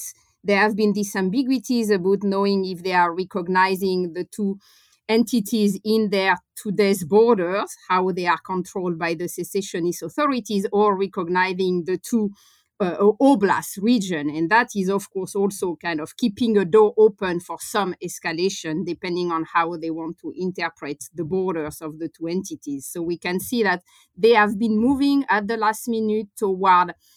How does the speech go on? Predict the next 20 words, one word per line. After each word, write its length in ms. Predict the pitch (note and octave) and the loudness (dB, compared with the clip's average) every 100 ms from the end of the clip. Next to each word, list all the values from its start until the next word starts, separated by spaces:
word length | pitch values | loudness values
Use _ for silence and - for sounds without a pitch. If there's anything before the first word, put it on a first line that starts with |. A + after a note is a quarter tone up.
| _ _ _ _ _ - | _ _ _ _ _ 0
the 160 | G3 | 4
smallest 600 | G#3+ B3 C4+ D#4 C#4+ - | 6 6 6 6 2 2
level 320 | A#3+ A3+ A3+ G#3 | 4 4 4 2
of 120 | G#3 | 0
escalation 760 | G3+ - F#3 F3+ G3 - B3+ F#4 G4 | -4 -4 -4 0 -2 0 2 2 2
<laughs> 140 | - - | -4 -4
they 180 | G3+ | -2
could 420 | G3+ - C4 F4+ - | 0 0 2 2 0
to 120 | B3 | -6
kind 280 | F3+ A3 F#3+ | -2 -2 -2
of 180 | F3+ - | -6 -8
keep 220 | - G#3 | -6 -6
some 500 | - G#3 F#3 F#3 F3 | -6 -4 -2 0 -2
room 280 | E3+ G#3 A3+ | 2 2 2
of 120 | G3 G3 | -2 -2
maneuver, 400 | F#3 G3+ D4 C#4 | 0 2 2 0
but 180 | G#3+ | -2
also 320 | G#3 G3+ G#3+ G#3 | -2 -2 -2 -4
to 200 | A3 F#3 | -2 -4
avoid, 480 | E3 F#3+ G#3 F3+ | -2 2 4 2